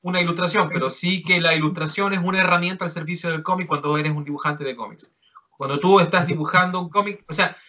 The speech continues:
es perfectamente válido decir, "Estoy ilustrando un cómic".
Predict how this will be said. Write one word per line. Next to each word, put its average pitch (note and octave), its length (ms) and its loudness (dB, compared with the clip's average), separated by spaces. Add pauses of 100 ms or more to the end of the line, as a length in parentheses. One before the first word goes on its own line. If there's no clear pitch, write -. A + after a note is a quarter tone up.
(120)
es G3+ 160 0
perfectamente F#3+ 680 0
válido G3 440 2
decir, E3 500 -2
"Estoy F3+ 440 -2
ilustrando D#3 560 0
un D3 80 -2
cómic". - 360 -8